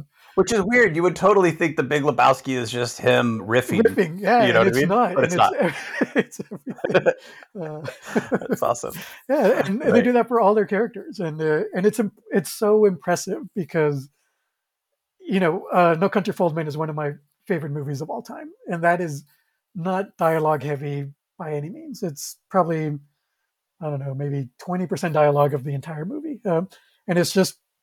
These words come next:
Speaker 2: scene building, world building, but so much tension for the <laughs> entire movie. And, uh, I don't know, it, they're just fantastic at, at what they do, and I think they really do, a-, aside from Richard Linklater, I think they do,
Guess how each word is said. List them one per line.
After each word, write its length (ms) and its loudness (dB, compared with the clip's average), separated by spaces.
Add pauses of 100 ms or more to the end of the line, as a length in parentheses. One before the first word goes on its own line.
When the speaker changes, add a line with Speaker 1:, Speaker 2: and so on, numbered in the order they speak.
(140)
Speaker 2:
scene 280 -2
building, 320 2
world 260 0
building, 460 -4 (560)
but 180 2
so 320 2
much 280 0
tension 540 -4
for 120 0
the 120 0
<laughs> 40 0
entire 640 0
movie. 420 -6
And, 260 -4
uh, 220 -4 (800)
I 60 6
don't 120 6
know, 160 2
it, 180 2 (220)
they're 140 6
just 340 -4
fantastic 600 -2 (360)
at, 140 -6 (100)
at 140 -6
what 160 -6
they 120 -12
do, 200 -10
and 100 0
I 60 4
think 180 0
they 100 2
really 220 2
do, 420 -2 (880)
a-, 220 -4
aside 240 2
from 120 -6
Richard 220 -6
Linklater, 340 -8
I 80 -4
think 160 -6
they 100 -4
do, 360 -6